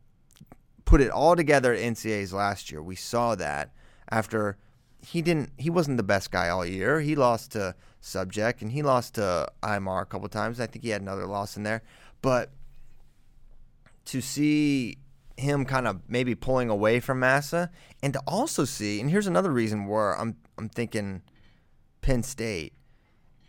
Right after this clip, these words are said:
I, Imar, I don't know, man. I, I don't know if he's got that. I don't know if it's, if it's a plateau thing. I don't know if maybe just, just a couple matches I've seen of him,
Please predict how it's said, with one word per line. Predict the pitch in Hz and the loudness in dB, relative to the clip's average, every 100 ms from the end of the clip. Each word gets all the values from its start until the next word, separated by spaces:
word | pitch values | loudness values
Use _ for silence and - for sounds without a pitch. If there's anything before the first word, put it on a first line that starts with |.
| _ 123 | _ -6
I, | - _ _ - | -6 _ _ -4
Imar, | 131 185 233 277 269 - _ - - - - | 2 4 4 2 -2 -10 _ -20 -20 -20 -8
I | 160 | -2
don't | 226 175 | 2 4
know, | 170 180 | 6 6
man. | 127 135 147 - - - - _ - | 4 2 0 -6 -20 -20 -20 _ -8
I, | 127 - - - - | -8 -10 -20 -18 -2
I | 190 | 0
don't | 262 | 4
know | |
if | 208 | 2
he's | 170 139 | 2 0
got | - 147 - | 0 -2 -2
that. | 143 101 - - - | -2 -2 -8 -16 -2
I | |
don't | 180 | 2
know | 202 | 2
if | 143 | 2
it's, | 117 - - - | -4 -4 -14 -12
if | 110 | -10
it's | - | -8
a | - | -6
plateau | - 117 - 143 165 180 | 2 2 2 2 2 2
thing. | 185 185 185 180 - - - - - | 0 0 0 -4 -8 -20 -20 -10 -2
I | 120 | 0
don't | 135 | 2
know | 127 120 117 101 - - - | 2 2 0 -2 -8 -16 -10
if | 117 | -6
maybe | 123 127 123 117 104 | 0 0 2 0 0
just, | 113 110 - - - - - _ - - - - | -2 -2 -4 -14 -20 -20 -20 _ -20 -20 -20 -10
just | 156 143 151 139 | -8 -2 -2 -2
a | |
couple | - 151 135 | -2 2 2
matches | 127 135 135 110 | 4 4 2 0
I've | 95 - | 0 0
seen | 131 139 | -4 0
of | 151 156 | 0 0
him, | 180 | -2